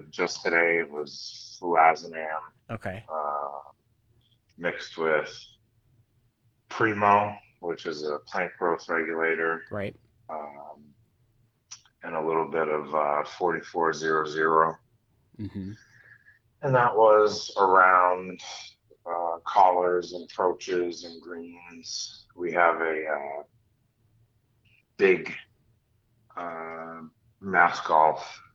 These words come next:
Speaker 1: senior am tour at the end of this month, and we're trying to, you know, slow the grass down, let
Speaker 2: Sure.
Speaker 1: it grow, you know, use the nutrients, you know, give it that nitrogen to let it,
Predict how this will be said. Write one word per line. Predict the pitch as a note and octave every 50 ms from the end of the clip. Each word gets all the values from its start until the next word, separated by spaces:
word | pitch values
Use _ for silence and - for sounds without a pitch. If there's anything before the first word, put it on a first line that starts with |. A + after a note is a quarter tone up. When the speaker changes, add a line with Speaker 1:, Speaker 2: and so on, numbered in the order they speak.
| _ _ _
Speaker 1:
senior | - - - G2 F2+ F2 F2 E2+ E2 E2
am | D#2+ E2 D#2 D2+ D2+ D2+ D2 - _ _ _ _ _ _ _ _ _ _ _ _ _ _ _ _ _ _ _ _ _ _ _ _ _ _ _ _ -
tour | - F#2+ E2 D#2+ D#2+ D#2 D2+ D#2 D2+ D2+ - -
at | D#2+ D#2 -
the | - E2
end | D#2+ D#2+ D#2
of | D2+ D2+
this | D2 - -
month, | E2+ D#2+ D#2+ D#2 D#2 C#2 - E2
and | D2+ D2
we're | D2+ D2+ D2+
trying | - - E2 D#2+ D#2 D#2 D2+
to, | D2+ D#2 - _ _ _ _ _ _ _ _ _ _ _ _ _ _ _ _ F2+
you | E2+ D#2
know, | D#2 D#2 D2
slow | C#2 - - - G2+ F#2+ F2+ F2+ E2+
the | F2+ E2
grass | E2+ E2+ D#2+ D#2+ E2 D#2+ - - -
down, | - F2+ F2 F2 F2+ F2 F2 F2 E2+ - _ _ _ _ -
let | F2+ F2+ F#2+ F#2+
Speaker 2:
Sure. | G2+ -
Speaker 1:
it | - - - _ _ _ _ _ _ _ _ _ _ -
grow, | - G#2 G2+ A2 G#2+ G2+ G2 F#2+ F#2+ F#2 F2+ F2+ - - G#2
you | F#2+ F#2
know, | F2 E2 E2
use | F2 F2 F2+ G2 G2+ G#2 G2+ F2 E2
the | F#2+
nutrients, | F#2 F#2+ G2 F#2+ - - G2 F2 E2 E2 D#2+ D#2+ E2 - - - - - - -
you | F2 D#2+
know, | D#2 D#2 D#2
give | D#2 F2 F2 E2+
it | E2+ -
that | G2 F2+ F2+ F2+
nitrogen | F#2 F#2 F2+ F2 - F#2+ F2 E2 - D#2+ D2+ D#2
to | D#2
let | D2+ D#2 D#2 D#2
it, | D#2 D#2